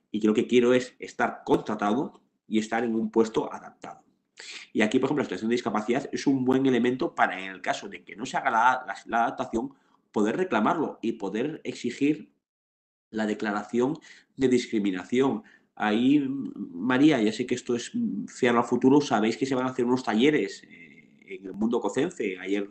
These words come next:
lo, lo comentó Patricia Cuenca, sobre discriminación y, por ejemplo, estos casos son muy importantes que los podáis plantear en estos talleres para tener conocimiento de esta discriminación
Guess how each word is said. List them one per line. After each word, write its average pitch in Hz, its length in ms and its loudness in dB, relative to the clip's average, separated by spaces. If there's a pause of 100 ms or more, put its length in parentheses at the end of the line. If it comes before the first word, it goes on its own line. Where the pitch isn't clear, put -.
lo, 101 200 -6
lo 98 100 -2
comentó 95 300 -4
Patricia 98 340 -4
Cuenca, 139 360 0 (320)
sobre 101 340 2
discriminación 101 920 2
y, - 100 -2
por 107 120 0
ejemplo, 104 320 0
estos - 200 -2
casos 135 280 -2
son 139 220 2
muy 147 100 6
importantes 127 580 -2 (100)
que 110 100 0
los 95 160 0
podáis 104 420 0 (640)
plantear 113 440 0
en 123 80 2
estos 123 140 -6
talleres 127 320 4
para 98 260 -4
tener 113 220 -2
conocimiento 123 440 0
de 107 60 2
esta 127 140 -2
discriminación 131 720 2